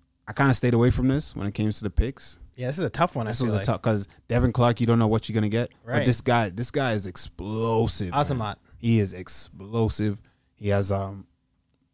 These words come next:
Speaker 1: big power in both his hands. For typically, you look at a Russian with his build, you're thinking, "All right, this is gonna be a grappler.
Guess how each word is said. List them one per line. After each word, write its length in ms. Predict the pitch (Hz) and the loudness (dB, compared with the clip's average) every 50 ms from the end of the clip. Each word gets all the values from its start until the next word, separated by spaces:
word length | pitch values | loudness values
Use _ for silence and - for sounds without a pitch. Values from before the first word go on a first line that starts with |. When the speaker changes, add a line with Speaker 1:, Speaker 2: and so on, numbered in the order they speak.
| _ _ _ _ _ - | _ _ _ _ _ -4
Speaker 1:
big 180 | 139 135 - | -4 -4 -2
power 260 | - 143 135 127 120 | 0 2 2 2 2
in 100 | 113 110 | 2 0
both 200 | 107 113 117 110 | 0 -2 -2 -2
his 140 | - 107 101 | -4 -8 -8
hands. 300 | - 117 110 110 113 110 - | -6 -6 -4 -6 -6 -8 -6
For 280 | - 123 117 113 104 - _ _ _ _ _ _ _ _ | -4 -2 -2 -2 -2 -6 _ _ _ _ _ _ _ _
typically, 360 | - 180 165 196 165 180 165 | -4 -2 0 4 8 10 10
you 120 | 151 147 143 | 12 12 10
look 180 | 143 143 - | 10 8 8
at 60 | 139 | 8
a 40 | 131 | 8
Russian 320 | 117 117 120 123 - 127 117 | 10 10 8 8 6 4 4
with 120 | 110 110 | 6 6
his 100 | 110 104 | 4 4
build, 260 | 98 98 113 120 120 | 4 4 4 4 4
you're 120 | 113 104 92 | 4 2 2
thinking, 300 | - 107 101 92 95 90 | 2 0 -2 -2 -4 -4
"All 60 | 95 | -4
right, 160 | 92 87 85 92 | -4 -4 -4 -4
this 100 | 104 98 | -4 -4
is 60 | 101 | -2
gonna 140 | 98 101 95 | -2 -2 -2
be 100 | 95 92 | -2 -2
a 60 | 87 | -2
grappler. 460 | 80 95 92 92 - - - 90 95 | -4 -2 0 0 2 2 0 -2 -4